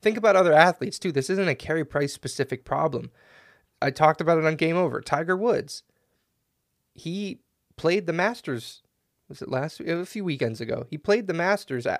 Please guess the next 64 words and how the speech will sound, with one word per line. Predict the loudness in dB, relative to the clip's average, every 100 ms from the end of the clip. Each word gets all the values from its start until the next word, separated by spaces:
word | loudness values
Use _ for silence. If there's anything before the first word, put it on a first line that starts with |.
| _
eleven | 2 2 2 0
months | 0
after | 0 0 -2 -4 -4 -10 _ -8
having | -2 0 0
a | -2
horrific | -2 -2 -4 -4
car | 2 2
accident | 0 -4 -2
where | 0
he |
almost | 0 0
lost | 0 0 -2
his | -4
leg. | -2 -2 -2 -10 _ _ _ _ _ _ _ _ _ _ _ _ -4
And | -4
he | -4
said, | -4 0 2 2 -2 -6
you | -2
know, | 0
"I'm | 0
playing | 2 2 2
'cause | 0
I | -2
think | -2 0
I | 2
can | 0 -2
win | -2
this | -4
tournament." | -6 -6 -4 -6 -8
And | -16 -12
sure | -4 0
enough, | 0 -2
he | -4
plays | -2 0
a | -2
pretty | -4 -4
good | -2 2
round | 2 0
of | 2
golf | 4 4 0
on |
the | -4
first | -4 -6 0
day, | 2 2 0
and | -2 -2
then |
he | -4
completely | -4 -2 -2
falls | 2 2 2
apart. | 0 0 0 -2 -14 -10
And | -6 -4
as | -4 -2
he | -4
leaves | -4 -4 -2
the | -4
course | 0 0 0
on | -2 -2
the |
third | -2 -2 0
day, | -2
he | -2
can | -4 0
barely | 2 4 2
walk. | 2 0 -4 -8 -20